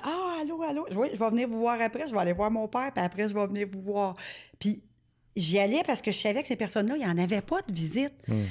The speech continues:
Speaker 1: Puis ils étaient tellement heureuses, là, je passais peut-être juste quinze, vingt minutes avec eux autres. Mais ils étaient tellement heureuses, enfin, d'avoir de la visite. Fait que c'est là que j'ai vu que, ouais,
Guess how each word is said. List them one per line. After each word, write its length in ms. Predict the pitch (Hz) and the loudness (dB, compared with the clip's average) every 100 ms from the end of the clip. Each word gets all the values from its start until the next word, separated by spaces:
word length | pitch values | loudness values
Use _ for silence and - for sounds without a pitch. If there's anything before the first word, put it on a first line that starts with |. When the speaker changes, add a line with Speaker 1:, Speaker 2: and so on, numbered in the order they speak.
| - - | -4 0
Speaker 1:
Puis 100 | 220 | 2
ils 40 | |
étaient 200 | 240 277 | 4 2
tellement 480 | 277 294 320 311 349 | 0 2 4 6 6
heureuses, 420 | 302 262 339 311 220 | 4 2 0 -2 -2
là, 100 | 240 | -2
je 100 | - | 0
passais 320 | 226 220 330 | 0 2 0
peut-être 340 | 311 277 294 | 0 -2 -2
juste 180 | 214 294 | -2 -2
quinze, 220 | 247 262 | 0 0
vingt 140 | 233 269 | 2 2
minutes 320 | 254 285 349 | 4 4 2
avec 260 | 190 165 - | 0 0 -2
eux 160 | 170 | -4
autres. 240 | 208 220 - - - - - - | -4 -6 -14 -20 -20 -20 -20 -2
Mais 200 | 202 220 - | 2 2 4
ils 140 | 202 | 2
étaient 240 | 220 240 | 2 2
tellement 380 | 233 285 285 294 | 0 2 4 2
heureuses, 260 | 247 262 262 | 2 2 2
enfin, 300 | 220 180 247 | 0 0 0
d'avoir 320 | 240 180 208 | 0 2 0
de 40 | 196 | 2
la 100 | 180 | 0
visite. 760 | 160 208 196 226 - - - _ _ _ _ _ _ _ _ _ _ _ - | 2 0 2 2 0 -8 -20 _ _ _ _ _ _ _ _ _ _ _ -4
Fait 100 | 190 | 0
que 40 | |
c'est 180 | - 240 | 2 4
là 140 | 233 | 4
que 100 | 349 | 2
j'ai 180 | 208 208 | 0 0
vu 160 | 196 269 | 0 0
que, 140 | 190 | 2
ouais, 320 | 170 180 214 | 2 4 2